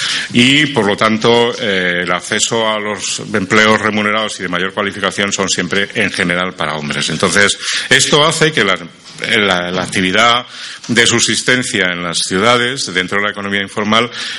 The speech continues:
sea fundamentalmente, eh, una actividad también de mujeres, sobre todo en el comercio, determinadas actividades de servicios, etcétera, ¿no?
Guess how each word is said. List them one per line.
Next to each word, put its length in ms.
sea 460
fundamentalmente, 1200
eh, 40
una 180
actividad 320
también 380
de 100
mujeres, 380
sobre 160
todo 180
en 100
el 100
comercio, 840
determinadas 520
actividades 440
de 80
servicios, 720
etcétera, 460
¿no? 140